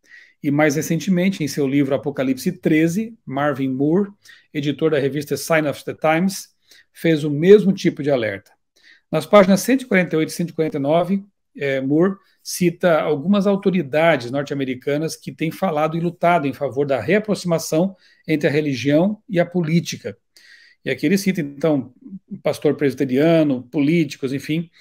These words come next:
que, que defendem aquilo que é conhecido como teologia do domínio,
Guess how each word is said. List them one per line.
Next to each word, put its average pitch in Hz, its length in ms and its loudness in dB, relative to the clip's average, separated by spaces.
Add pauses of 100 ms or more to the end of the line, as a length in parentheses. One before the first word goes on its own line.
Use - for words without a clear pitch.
(400)
que, 147 200 2 (240)
que - 80 -12
defendem 165 480 2
aquilo 139 220 -4
que 135 80 -6
é 139 40 -4
conhecido 143 280 -4
como 151 240 0
teologia 156 500 2
do 165 120 -4
domínio, 156 640 2